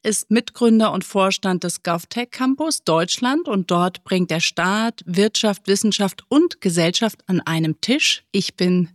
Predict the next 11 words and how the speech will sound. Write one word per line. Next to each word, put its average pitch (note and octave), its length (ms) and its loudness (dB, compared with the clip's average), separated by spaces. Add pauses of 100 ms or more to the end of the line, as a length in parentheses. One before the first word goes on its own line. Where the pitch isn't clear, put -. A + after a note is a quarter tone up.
sehr F#3 260 2
gespannt F#3+ 520 -2
auf G#3 160 -4
das - 200 -6
Gespräch F#3 680 -2 (560)
und F#3+ 300 2
sag F#3 320 -2
herzlich F3+ 340 -6
willkommen, G#3 460 -2
lieber A#3 220 -2
Lars. F#3+ 360 -2